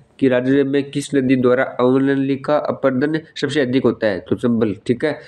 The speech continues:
अगला है कि गंभीरी नदी चित्तौड़ में प्रवाहित होने वाली किस में मिलती है?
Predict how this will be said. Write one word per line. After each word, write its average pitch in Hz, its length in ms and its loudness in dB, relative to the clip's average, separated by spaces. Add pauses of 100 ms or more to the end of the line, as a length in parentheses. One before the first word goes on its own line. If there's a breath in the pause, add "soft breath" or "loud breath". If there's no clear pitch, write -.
(340 loud breath)
अगला 127 240 2
है 131 100 0
कि 139 140 0
गंभीरी 120 440 2
नदी 143 360 4
चित्तौड़ 135 380 2
में 143 120 -2
प्रवाहित 123 260 0
होने 127 160 2
वाली 131 280 2
किस 147 280 -2
में 151 120 2
मिलती 120 340 2
है? 95 220 0